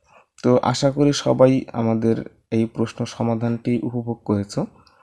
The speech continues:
এবং তোমরা আর কোন অধ্যায় থেকে প্রশ্ন সমাধান চাচ্ছ আমাকে কমেন্ট বক্সে জানাও,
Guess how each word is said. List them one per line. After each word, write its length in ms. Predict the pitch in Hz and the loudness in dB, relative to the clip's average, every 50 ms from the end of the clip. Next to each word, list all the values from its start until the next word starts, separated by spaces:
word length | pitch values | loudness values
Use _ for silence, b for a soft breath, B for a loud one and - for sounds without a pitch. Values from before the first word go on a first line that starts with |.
| b b b b b _ _ _ _ _ _ _ _ _ _ _ _ _ _ _ _ _ - - - _ - | b b b b b _ _ _ _ _ _ _ _ _ _ _ _ _ _ _ _ _ -20 -20 -14 _ 0
এবং 360 | 131 127 131 135 135 135 - - - _ _ _ _ _ _ _ _ _ _ _ _ _ _ _ _ _ _ - | 2 4 6 6 6 4 2 -4 -8 _ _ _ _ _ _ _ _ _ _ _ _ _ _ _ _ _ _ 2
তোমরা 260 | 131 135 131 135 135 | 2 4 6 6 6
আর 240 | - - 127 131 135 - - | 6 6 4 4 4 2 2
কোন 180 | - 151 156 151 | 4 6 6 6
অধ্যায় 400 | 151 156 151 151 - 156 160 156 | 6 4 2 0 0 2 2 2
থেকে 440 | 156 - 160 156 - 156 120 117 117 - - | 2 0 -4 -2 2 2 2 2 2 0 -4
প্রশ্ন 340 | - 123 123 - - 135 123 | -4 -4 -4 -4 -4 -4 -4
সমাধান 500 | - - 131 127 127 120 127 127 123 123 | -4 -2 0 0 0 0 0 0 0 0
চাচ্ছ 420 | - 117 117 113 - - - 156 - - _ _ _ _ _ _ _ _ _ _ _ _ | 0 0 -2 -2 -2 -8 -8 -8 -8 -8 _ _ _ _ _ _ _ _ _ _ _ _
আমাকে 320 | - 117 113 117 120 120 | -4 -4 -2 -2 -2 -2
কমেন্ট 460 | 113 - - 120 117 117 120 120 120 120 | -4 0 2 4 4 4 4 2 2 0
বক্সে 240 | 120 117 - - 113 | -2 -2 -4 -6 -8
জানাও, 380 | 110 - 107 104 110 - - | -4 -2 0 0 2 0 -2